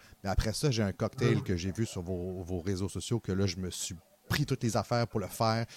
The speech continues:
Speaker 1: puis je veux pouvoir le faire puis le goûter en ondes.
Speaker 2: Excellent.
Speaker 1: Fait que parle-moi un peu du bourgeon. Qu'est-ce qu'on retrouve ? Moi, je vais te dire tout de suite, quand j'y ai goûté, la première fois que j'y ai goûté, je trouvais que c'était un, ça,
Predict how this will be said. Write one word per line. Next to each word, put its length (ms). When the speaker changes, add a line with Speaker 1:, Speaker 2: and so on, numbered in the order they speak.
Speaker 1:
puis 80
je 160
veux 200
pouvoir 320
le 100
faire 240
puis 100
le 140
goûter 420
en 200
ondes. 260
Speaker 2:
Excellent. 440
Speaker 1:
Fait 120
que 80
parle-moi 380
un 60
peu 240
du 160
bourgeon. 600
Qu'est-ce 580
qu'on 400
retrouve ? 500
Moi, 200
je 80
vais 80
te 100
dire 260
tout 140
de 60
suite, 360
quand 220
j'y 240
ai 40
goûté, 320
la 120
première 280
fois 120
que 60
j'y 120
ai 40
goûté, 380
je 160
trouvais 420
que 60
c'était 300
un, 200
ça, 180